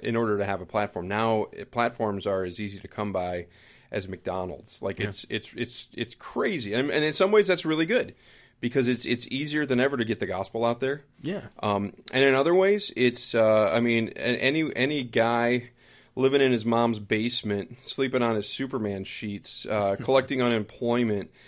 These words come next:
Speaker 2: and, uh, and, and waxing, uh, philosophical and, and, you know, kind of, uh, just kind of arrogantly sitting there and, and, and armchair quarterbacking,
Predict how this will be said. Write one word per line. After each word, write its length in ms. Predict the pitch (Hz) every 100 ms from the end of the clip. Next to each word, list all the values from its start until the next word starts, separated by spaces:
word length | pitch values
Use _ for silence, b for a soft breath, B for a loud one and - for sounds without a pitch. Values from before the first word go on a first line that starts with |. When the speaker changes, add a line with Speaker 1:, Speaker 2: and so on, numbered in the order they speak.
| B B -
Speaker 2:
and, 340 | 110 104 101
uh, 240 | 101 98 92
and, 180 | 110 104
and 240 | 107 104 101
waxing, 720 | 104 117 - 117 107 104 -
uh, 280 | 98 95
philosophical 1000 | 95 123 107 - 117 120 120 - 107 101 98
and, 160 | 98
and, 240 | 104 101 104
you 80 |
know, 100 | 98
kind 220 | 101 113 104
of, 180 | 95 - B B B B
uh, 280 | 92 95 95
just 260 | 104 101 -
kind 160 | 107
of 60 | -
arrogantly 600 | 104 113 110 101 104 98
sitting 300 | 95 - 110
there 220 | 101 98
and, 160 | 95 95
and, 340 | 101 98 95 -
and 260 | 101 95
armchair 520 | - 113 117 - 110 101
quarterbacking, 960 | - 123 117 117 98 92 - 98 92